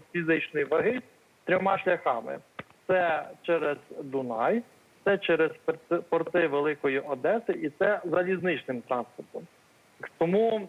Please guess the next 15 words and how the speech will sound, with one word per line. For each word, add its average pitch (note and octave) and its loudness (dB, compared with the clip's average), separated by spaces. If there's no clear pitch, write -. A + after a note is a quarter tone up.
говорячи F#3 0
про F#3+ -2
об'єми, F3 -2
про D#3+ -2
мільйони E3+ 0
тонн, A#3+ 0
тут G#3 0
частка G3 0
автомобільного D#3+ 0
транспорту E3+ 0
незначна. D#3+ 0
Але D#3 2
все D#3 -2
рівно A#3 0
важливо D3 0